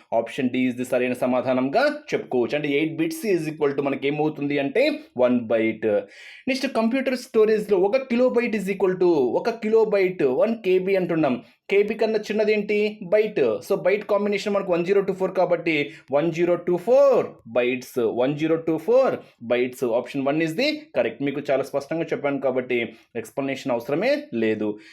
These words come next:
నెక్స్ట్ క్రింది వాణిలో దృష్టిలోపం గలవారు సాధారణంగా కంప్యూటర్లో వాడే సాఫ్ట్‌వేర్ ఏంటి? మరి దృష్టిలోపం గలవారు ఎక్కువగా ఉపయోగించేది ఏంటి అంటే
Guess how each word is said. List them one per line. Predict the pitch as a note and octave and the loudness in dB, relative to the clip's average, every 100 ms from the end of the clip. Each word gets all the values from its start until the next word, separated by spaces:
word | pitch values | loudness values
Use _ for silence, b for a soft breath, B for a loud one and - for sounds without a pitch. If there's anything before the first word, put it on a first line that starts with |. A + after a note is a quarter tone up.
| B B B3+ | B B -2
నెక్స్ట్ | C4 C4+ | -2 0
క్రింది | B3 A#3+ | 0 2
వాణిలో | C4 B3+ C4 | 4 4 2
దృష్టిలోపం | A#3+ G3 - B3 A#3 A3+ | 0 -4 -2 0 2 2
గలవారు | G#3+ G3+ G3 | 2 4 2
సాధారణంగా | G3+ F3+ F3+ F3+ F3+ F3+ | 2 2 4 2 2 0
కంప్యూటర్లో | F#3 D#3 F3+ F3+ F3 | -2 -2 0 0 2
వాడే | E3 D#3+ | 2 0
సాఫ్ట్‌వేర్ | E3 D#3+ - F#3+ F#3+ | 0 -2 -2 -2 0
ఏంటి? | E3+ D3+ D3 B2 G#2+ - D3+ | 0 0 0 -2 -4 -8 -2
మరి | C#3+ C3 | 0 0
దృష్టిలోపం | - B2+ D3 A3 A3 G3+ F#3 | -4 -8 -6 -2 0 0 0
గలవారు | E3+ E3 D#3 | 0 2 0
ఎక్కువగా | C3+ F3+ F#3 F#3+ | -2 -2 0 0
ఉపయోగించేది | E3+ E3 E3 E3 D#3 D3+ | 2 0 0 -2 -2 -2
ఏంటి | C#3+ C#3+ C#3 | -4 -2 -4
అంటే | C3 C#3 B2 | 0 0 0